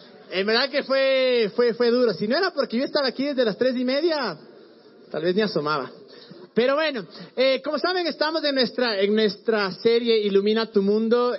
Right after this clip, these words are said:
y es la tercera semana. Yo creo que esta serie tiene algo súper especial,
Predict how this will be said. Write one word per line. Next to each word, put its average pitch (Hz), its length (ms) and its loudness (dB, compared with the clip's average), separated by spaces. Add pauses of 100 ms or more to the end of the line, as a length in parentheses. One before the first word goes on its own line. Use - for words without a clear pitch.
y 214 320 2 (640)
es 220 80 4
la 330 100 0
tercera 254 320 0
semana. 262 300 -2
Yo 330 100 -2
creo 392 160 2
que 403 100 0
esta 381 200 0
serie 269 340 -2
tiene 247 240 0
algo 254 180 2
súper 254 360 -2
especial, 180 680 -2